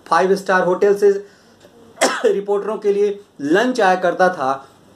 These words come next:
वहाँ सात साल से salary नहीं बढ़ी।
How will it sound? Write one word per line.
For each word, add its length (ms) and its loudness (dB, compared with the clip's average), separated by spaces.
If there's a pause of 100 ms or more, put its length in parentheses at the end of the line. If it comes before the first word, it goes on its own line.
(500)
वहाँ 540 0
सात 480 2
साल 180 2
से 120 -10
salary 400 -2
नहीं 160 -2
बढ़ी। 300 -4